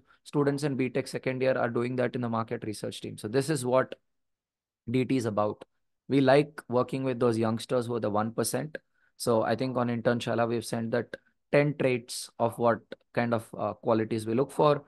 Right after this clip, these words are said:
Uh, if you're somebody who likes to spend a lot of money on cosmetics or lavish goods and all of that, probably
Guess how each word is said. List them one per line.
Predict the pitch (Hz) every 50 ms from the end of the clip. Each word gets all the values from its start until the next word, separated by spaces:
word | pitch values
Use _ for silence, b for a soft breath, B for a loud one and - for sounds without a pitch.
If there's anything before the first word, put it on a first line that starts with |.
| b b b b _ -
Uh, | 131 110 107 107 104 104 104 101 -
if | - 113 -
you're | 135 123 - 131
somebody | 123 123 123 127 123 127 131 127
who | 123 127 127 123 123 120 - - _ _ _ _ - 110
likes | 117 120 117 -
to | - 139 127 120
spend | 113 - - - 123 117 117 120
a | 117
lot | 113 113 113
of | 113 117 117
money | 113 113 110 113 113
on | 113 113 113
cosmetics | - 120 110 104 - - 123 110 104 - 110 110 104 - -
or | 113 107
lavish | 101 110 110 110 113 117 110 107
goods | 110 110 107 104 104 101 98
and | 107 104 101
all | 104 107 117
of | 123 123 120
that, | 127 127 127 123 120 - b b b b b b -
probably | - 127 127 120 123 135 139 139 131